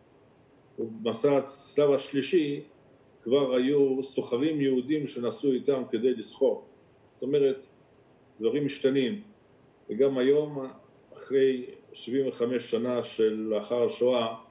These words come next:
קמה קהילה יהודית בגרמניה, יש יותר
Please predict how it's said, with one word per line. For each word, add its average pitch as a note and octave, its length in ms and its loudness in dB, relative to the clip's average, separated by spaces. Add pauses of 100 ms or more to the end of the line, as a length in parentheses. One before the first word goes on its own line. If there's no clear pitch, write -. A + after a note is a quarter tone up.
(360)
קמה C3 320 2
קהילה B2 360 0
יהודית A2 320 -4
בגרמניה, A2+ 600 -2 (100)
יש A2 400 -4
יותר G#2+ 440 2